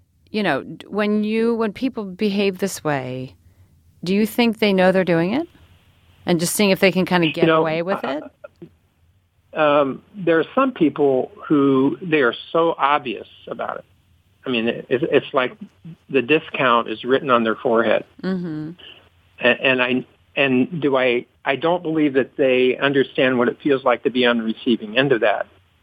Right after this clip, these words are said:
Speaker 2: So, I, so I don't, you know, I, I don't think they're that aware. But I, what I wanna believe is,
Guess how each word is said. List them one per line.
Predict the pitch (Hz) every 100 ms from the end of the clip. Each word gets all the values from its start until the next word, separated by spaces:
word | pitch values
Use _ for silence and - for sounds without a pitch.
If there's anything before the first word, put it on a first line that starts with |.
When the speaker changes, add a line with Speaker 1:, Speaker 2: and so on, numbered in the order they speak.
| -
Speaker 2:
So, | - 123
I, | 123 - -
so | 135
I | 120
don't, | 139 - - _ -
you | 123
know, | 110
I, | 113 120
I | 120
don't | 143 -
think | 143
they're | 131 110
that | 131 131
aware. | 117 104 101 - - - _
But | 156
I, | 147
what | 143 160 175
I | 180 165
wanna | 175 220 190
believe | 131 117 - - _ _ _ _ _ _ _
is, | 160 127 131